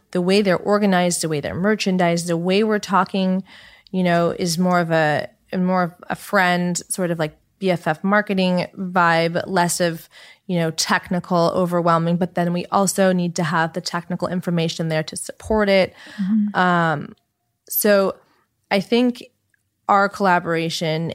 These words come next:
Speaker 1: in creating the Last Line experience online is probably,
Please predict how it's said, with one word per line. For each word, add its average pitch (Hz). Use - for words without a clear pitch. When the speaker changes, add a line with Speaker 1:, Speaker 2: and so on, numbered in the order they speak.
Speaker 1:
in 165
creating 160
the 156
Last 180
Line 165
experience 175
online 165
is 165
probably, 175